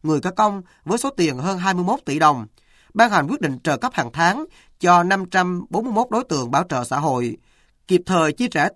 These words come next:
trợ cấp thường xuyên cho đối tượng bảo trợ xã hội sáu mươi bảy ngàn ba trăm chín mươi tám lượt với bốn mươi mốt tỷ đồng. Chúc thọ, mừng thọ và tặng quà cho sáu trăm năm mươi mốt cụ cao tuổi với tổng kinh phí hơn hai trăm chín mươi lăm triệu đồng.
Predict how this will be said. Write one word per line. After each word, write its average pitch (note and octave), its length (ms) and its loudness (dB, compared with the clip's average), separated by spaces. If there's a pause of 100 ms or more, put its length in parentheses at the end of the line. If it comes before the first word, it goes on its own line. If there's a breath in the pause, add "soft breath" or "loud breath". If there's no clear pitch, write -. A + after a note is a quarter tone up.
trợ C3+ 180 -2
cấp - 220 -6
thường D3 200 -2
xuyên G3+ 320 0
cho F#3+ 120 -6
đối A#3 120 -2
tượng C3 300 -4
bảo C#3+ 180 2
trợ B2+ 160 -2
xã C#3 140 -4
hội C3 400 -2 (280 soft breath)
sáu A3+ 180 -2
mươi C4+ 100 -2
bảy D#3 180 0
ngàn D3+ 400 0 (240)
ba F#3 200 2
trăm F3+ 300 -4
chín G#3 160 -6
mươi B3+ 120 -6
tám F#3+ 180 -2
lượt D#3 300 -2 (180 soft breath)
với E3+ 480 0
bốn G#3 140 -2
mươi A3+ 80 -4
mốt A3+ 180 -4
tỷ C#3 120 -4
đồng. C3 300 2 (560)
Chúc D#4 160 -4
thọ, C#3+ 260 4
mừng D3+ 220 -2
thọ C3 260 2
và C3+ 100 -6
tặng C3 240 -4
quà C3+ 180 2
cho F#3 280 0
sáu A3+ 420 -2
trăm G#3 160 0
năm F#3 120 -2
mươi F#3 80 -2
mốt C4+ 160 0
cụ B2+ 200 -2
cao F#3+ 180 -4
tuổi C#3+ 380 -4 (220 soft breath)
với G#3+ 140 0
tổng C#3+ 140 -2
kinh G#3+ 160 -4
phí F#3+ 200 -2
hơn G#3 260 -2
hai F3+ 180 0
trăm F3 300 0
chín A3 160 -8
mươi A#3 100 -4
lăm D#3+ 120 -4
triệu B2+ 160 -6
đồng. A#2 260 0